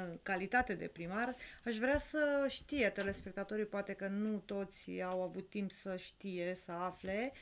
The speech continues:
uh, cum ați făcut trecerea și cu ce v-ați ocupat înainte, că, na,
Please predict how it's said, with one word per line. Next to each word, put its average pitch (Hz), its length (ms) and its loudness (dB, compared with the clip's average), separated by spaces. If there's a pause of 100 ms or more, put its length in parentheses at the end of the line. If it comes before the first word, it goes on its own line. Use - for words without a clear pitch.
(320)
uh, 220 580 2 (420)
cum 302 280 2
ați 285 300 2
făcut 277 360 -2
trecerea 269 540 2
și 254 520 0 (300)
cu 233 100 -4
ce - 180 -2
v-ați 262 240 2
ocupat 190 400 -2
înainte, 170 640 -4
că, 170 120 -6 (160)
na, 175 340 0